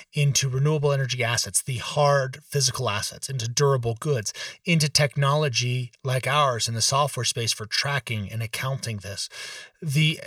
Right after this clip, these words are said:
the energy transition economy is going to be the, and Larry Fink talked about this actually in his, in his, uh, uh, shareholder, uh, memo just, uh, earlier this year in twenty twenty-two,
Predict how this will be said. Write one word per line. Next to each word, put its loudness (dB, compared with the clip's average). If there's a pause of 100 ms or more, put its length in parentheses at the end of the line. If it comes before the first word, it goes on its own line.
the -4
energy 0
transition 0
economy -6 (500)
is 0 (160)
going -2
to -4
be -2
the, -8 (320)
and 0
Larry 4
Fink 0
talked -2
about 0
this -2
actually -2
in -6
his, -4
in -6
his, -6
uh, -6
uh, -8 (580)
shareholder, 0
uh, -4 (140)
memo -2 (1000)
just, 0
uh, 0
earlier -2
this -4
year -4
in -6
twenty -6
twenty-two, -4